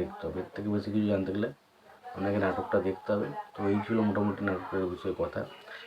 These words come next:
এর বাইরে আর কিছু বলতে চাই না। নাটকটা অনেকটা ভিডিওটা বড় হয়ে যাবে,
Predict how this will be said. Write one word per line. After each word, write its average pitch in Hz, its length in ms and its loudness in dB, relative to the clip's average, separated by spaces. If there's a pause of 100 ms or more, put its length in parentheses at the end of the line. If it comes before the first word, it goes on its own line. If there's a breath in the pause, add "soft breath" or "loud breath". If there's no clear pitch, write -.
(140)
এর 104 120 2
বাইরে 95 220 10
আর 98 80 4
কিছু 107 140 0 (100)
বলতে 95 260 2
চাই 95 160 6
না। 110 120 4
নাটকটা 92 420 -4
অনেকটা 98 260 0 (200)
ভিডিওটা 92 320 0 (120)
বড় 90 200 4
হয়ে 101 160 4
যাবে, 107 140 2